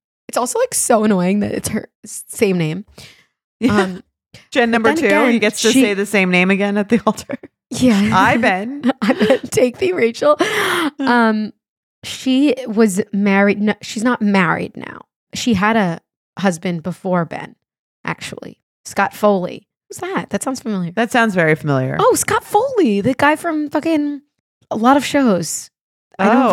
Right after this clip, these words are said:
Speaker 1: from
Speaker 2: Oh, the guy
Speaker 1: Scandal.
Speaker 2: from a lot of shows.
Speaker 1: Yeah. From Scandal. I remember him from Scandal. Oh, wow.
Speaker 2: Oh, I've seen him.
Speaker 1: He looks a lot like Ben Affleck.
Speaker 2: He's cute.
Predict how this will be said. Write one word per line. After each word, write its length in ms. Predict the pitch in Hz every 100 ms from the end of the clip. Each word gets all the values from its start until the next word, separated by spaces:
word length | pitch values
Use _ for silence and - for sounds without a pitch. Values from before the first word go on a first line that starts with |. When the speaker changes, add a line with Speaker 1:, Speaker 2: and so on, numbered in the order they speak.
| 214
Speaker 1:
from 100 | -
Speaker 2:
Oh, 40 | 160
the 80 | 220
guy 160 | 180
Speaker 1:
Scandal. 160 | 196 170
Speaker 2:
from 80 | 202
a 40 |
lot 180 | 196 190
of 120 | 190
shows. 460 | - 208 226 233 -
Speaker 1:
Yeah. 240 | 320 202 214 - - 214 190
From 160 | - 254
Scandal. 480 | - 220 214 175 -
I 80 | 180
remember 320 | 170 - 175
him 100 | 175
from 180 | 185 185
Scandal. 520 | - - - - _ _ _ _ _ -
Oh, 80 |
wow. 460 | 311 190 214 - 160 _ _ -
Speaker 2:
Oh, 100 | 269
I've 200 | 302 -
seen 240 | 196 160
him. 400 | 160 135 151 156 _ -
Speaker 1:
He 180 | -
looks 200 | 226 226 -
a 60 |
lot 180 | 196 185
like 140 | 190
Ben 120 | - 208
Affleck. 360 | 156 - - _ _ _ _ _ _ _ _ _ _ -
Speaker 2:
He's 260 | - 330
cute. 580 | - - 226 214 147 123